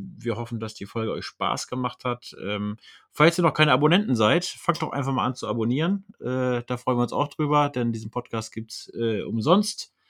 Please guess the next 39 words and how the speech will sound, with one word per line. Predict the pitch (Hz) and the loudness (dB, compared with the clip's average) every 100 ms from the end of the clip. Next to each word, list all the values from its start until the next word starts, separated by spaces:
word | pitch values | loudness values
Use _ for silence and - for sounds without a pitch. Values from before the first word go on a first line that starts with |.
| _ _ - | _ _ -6
Unsere | 113 113 | -2 -2
Zeitschrift | - 117 - 104 - | 0 0 -2 -8 -2
leider | 104 98 | 0 2
nicht, | 113 156 - - | 0 -2 -6 -6
aber | 104 104 104 98 - | -2 0 0 -2 -6
irgendwo | 113 104 101 | -8 -6 -8
müssen | 101 104 | -8 -6
wir | 95 | -4
ja | 95 | -2
auch | 110 | -4
bezahlt | 117 - 101 110 | -8 -6 -6 -4
werden. | 101 101 | -6 -6
Deswegen | 98 - 92 95 | -8 -8 -8 -4
freuen | - 131 | 4 4
wir | 139 | 4
uns | 113 | 0
natürlich | 113 117 113 | -2 -2 -2
über | 92 98 | -2 -4
jeden | 101 98 | -2 -2
neuen | 95 98 104 | 0 0 -2
Abonnenten | 76 92 98 123 131 - | -4 -4 -2 -2 -4 -6
oder | 101 98 | -6 -8
auch | - | -10
Einzelheftkäufer. | - 117 117 110 - 104 101 - - | -10 -8 -6 -8 -8 -6 -6 -6 -8
Am | 92 | -10
Kiosk | - 87 85 - | -12 -10 -10 -12
gibt's | - - | -18 -18
unsere | 87 82 85 | -14 -12 -12
Ausgabe | 95 - 82 | -12 -8 -4
auch | 104 147 | -2 -4
zu | - | -4
kaufen. | 131 123 123 117 _ - - - _ _ - | -2 0 -2 -6 _ -20 -20 -20 _ _ 2
Und | 120 110 107 - | 4 4 2 0
ja, | 165 139 - _ | 4 4 2 _
insofern | - 98 107 - 127 123 123 _ - | -12 -8 -6 -2 -2 -2 -8 _ -8
bleibt | 101 117 143 | 0 2 2
uns | 123 - | 0 -2
treu, | - 135 185 208 156 _ _ - | 4 6 8 6 2 _ _ -2
äh, | 127 127 127 | 2 4 2